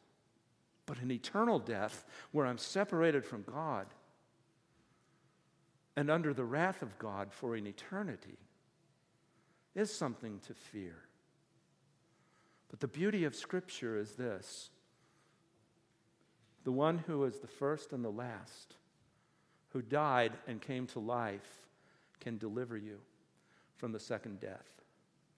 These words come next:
By placing your faith in Jesus Christ, by recognizing that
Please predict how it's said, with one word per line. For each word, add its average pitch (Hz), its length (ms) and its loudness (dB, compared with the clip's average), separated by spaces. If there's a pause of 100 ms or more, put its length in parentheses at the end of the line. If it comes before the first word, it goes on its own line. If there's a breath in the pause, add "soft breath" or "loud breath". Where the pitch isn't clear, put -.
(800 loud breath)
By 165 120 12
placing 180 720 6
your 175 260 4
faith 185 480 4
in 135 140 0
Jesus 147 360 -2
Christ, 120 640 -2 (640 loud breath)
by 147 100 10
recognizing 151 920 6
that 131 200 4